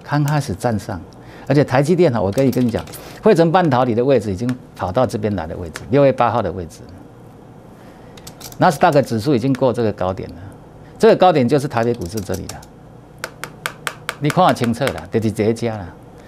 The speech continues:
美国的科技股哈，这咱这一家，你一万六千八这家，人已经通过高价来啊，一万六千八啦，你无听唔对，不是五千八，是一万六千八。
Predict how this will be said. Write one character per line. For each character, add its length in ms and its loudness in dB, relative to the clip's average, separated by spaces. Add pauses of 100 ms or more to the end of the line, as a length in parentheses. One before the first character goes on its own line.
(600)
美 160 6
国 100 4
的 80 6
科 200 4
技 120 2
股 220 0
哈， 220 -4 (360)
这 240 2 (120)
咱 140 4
这 100 0
一 80 0
家， 240 2
你 180 2
一 140 2
万 120 6
六 140 4
千 180 2
八 160 2
这 80 -10
家， 320 -12
人 140 2
已 60 2
经 160 2
通 260 -2
过 160 -6 (680)
高 120 0
价 140 0
来 80 -4
啊， 160 -12 (760)
一 120 4
万 160 6
六 180 6
千 280 2
八 180 4
啦， 80 4
你 100 0
无 160 2
听 180 -2
唔 140 -2
对， 180 0
不 140 -2
是 180 0
五 120 0
千 240 2
八， 260 4
是 140 -6
一 100 4
万 180 2
六 160 6
千 300 -2
八。 340 -6